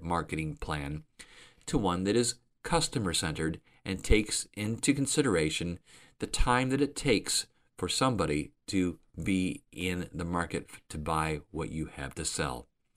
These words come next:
Being there when they need what you can offer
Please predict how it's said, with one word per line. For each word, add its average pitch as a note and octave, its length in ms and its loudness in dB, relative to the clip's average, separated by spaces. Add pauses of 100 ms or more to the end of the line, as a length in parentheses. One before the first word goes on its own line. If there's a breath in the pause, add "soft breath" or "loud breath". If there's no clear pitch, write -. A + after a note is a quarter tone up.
(580 loud breath)
Being C#3 440 8
there A#2 480 8
when G2 340 0
they G#2+ 180 2
need A#2 400 4
what G2+ 320 -2
you A#2+ 80 -2
can C#3 240 0
offer B2+ 460 -2